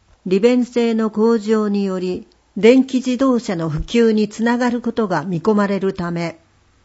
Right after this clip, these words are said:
今後検討する。問い五、燃やすゴミ等は近隣発電所の燃料とすべく早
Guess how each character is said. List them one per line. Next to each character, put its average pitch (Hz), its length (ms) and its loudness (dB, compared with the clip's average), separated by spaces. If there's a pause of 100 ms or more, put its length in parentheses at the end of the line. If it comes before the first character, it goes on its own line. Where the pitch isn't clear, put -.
(400)
今 190 300 -2
後 190 140 -4
検 180 340 -8
討 170 260 -8
す 165 200 -14
る。 156 240 -10 (1120)
問 202 280 0
い 190 40 -6
五、 185 260 -6 (1300)
燃 196 180 -2
や 220 140 0
す 226 160 -8
ゴ 226 140 0
ミ 226 120 0
等 214 320 -2
は 160 240 -6 (300)
近 226 340 2
隣 220 240 -2
発 208 340 -6
電 226 220 -2
所 220 200 -6
の 170 260 -6 (100)
燃 226 340 0
料 226 220 0
と 170 160 -10
す 196 160 -8
べ 175 160 -6
く 156 320 -10 (180)
早 180 220 -8